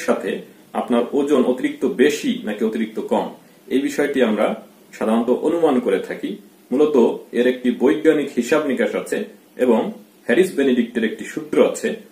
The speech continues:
সূত্রটি আপনারা স্ক্রিনের নিচে দেখতে পাচ্ছেন। ধরুন, আপনার বয়স তিরিশ, আপনার ওজন ষাট কেজি, আপনার উচ্চতা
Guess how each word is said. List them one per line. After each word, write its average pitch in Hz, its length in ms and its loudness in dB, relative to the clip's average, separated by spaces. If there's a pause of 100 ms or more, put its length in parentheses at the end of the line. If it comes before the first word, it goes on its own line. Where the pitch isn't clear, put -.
(120)
সূত্রটি 131 440 -4
আপনারা 113 220 2 (160)
স্ক্রিনের 113 360 0
নিচে 147 240 -2
দেখতে - 220 -6
পাচ্ছেন। - 320 -6 (580)
ধরুন, 160 340 4 (760)
আপনার 127 280 0 (440)
বয়স 127 320 6
তিরিশ, 104 260 -4 (580)
আপনার 113 360 -2
ওজন 135 280 0
ষাট 110 240 -2
কেজি, 107 200 -2 (540)
আপনার 110 280 -4
উচ্চতা 123 280 -2